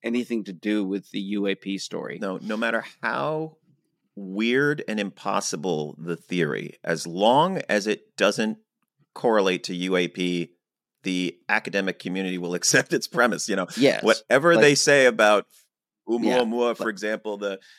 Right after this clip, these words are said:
Speaker 2: the comet that was streaking through that had a very strange shape, a very strange velocity, a very strange trajectory,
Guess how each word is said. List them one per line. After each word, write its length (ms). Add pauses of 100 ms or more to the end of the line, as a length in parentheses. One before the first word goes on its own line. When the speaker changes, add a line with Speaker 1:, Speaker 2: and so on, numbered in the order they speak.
(180)
Speaker 2:
the 120
comet 400
that 100
was 140
streaking 400
through 300
that 120
had 140
a 20
very 300
strange 320
shape, 320
a 40
very 220
strange 320
velocity, 560
a 40
very 220
strange 440
trajectory, 920